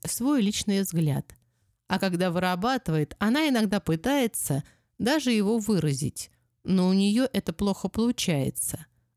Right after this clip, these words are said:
Но это стремление у нее есть постоянно. И человек, может быть, даже не вполне понимает, что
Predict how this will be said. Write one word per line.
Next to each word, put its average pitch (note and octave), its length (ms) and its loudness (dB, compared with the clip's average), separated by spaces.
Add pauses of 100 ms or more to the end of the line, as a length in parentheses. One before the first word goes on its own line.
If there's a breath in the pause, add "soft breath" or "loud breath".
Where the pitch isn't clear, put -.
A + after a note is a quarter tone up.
Но G#3+ 140 2
это F#3+ 180 0
стремление F#3+ 840 2
у F#3+ 80 0
нее F#3+ 340 4
есть F3+ 340 0
постоянно. D#3 880 -2 (460)
И A3 120 0
человек, G#3 600 0
может A3 300 0
быть, G#3+ 180 -2
даже G#3 300 0
не G#3+ 100 2
вполне B3+ 420 -2
понимает, B3+ 680 0 (320 soft breath)
что - 300 -4